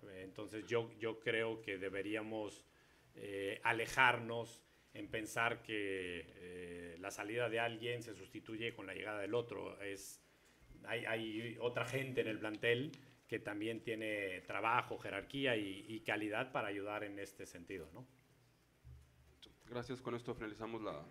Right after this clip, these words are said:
Speaker 2: sesión de preguntas y respuestas, pasamos a la siguiente parte del protocolo, invitamos a Brandon a ponerse de pie y a nuestro presidente.
Speaker 1: Voy, voy a dar un último dato que luego me regañan los de, me regañan los de, eh, analítica deportiva si,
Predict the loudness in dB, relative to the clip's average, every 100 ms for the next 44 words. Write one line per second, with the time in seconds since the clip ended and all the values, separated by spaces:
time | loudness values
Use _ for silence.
0 | -16 -12 -6 -4 -4 -6 -4 -6 -6 -6
1 | -4 -6 -8 -8 -8 -8 -10 -12 -12 -12
2 | -4 -4 -2 -4 -4 0 0 0 -2 -6
3 | -6 -4 -4 -4 -6 -6 -8 -8 -8 -8
4 | -14 -18 -16 -18 -18 -16 2 6 8 10
5 | 12 12 10 8 6 8 8 8 6 6
6 | 8 6 4 -2 4 6 8 6 4 2
7 | 2 2 2 0 -2 -2 -4 -6 -8 -14
8 | -20 -20 -20 -20 -20 -14 -6 -2 0 0
9 | 0 0 0 -2 -2 -2 0 -2 -6 -8
10 | -6 -4 -4 -2 0 0 2 2 2 -2
11 | 0 2 2 0 -4 -6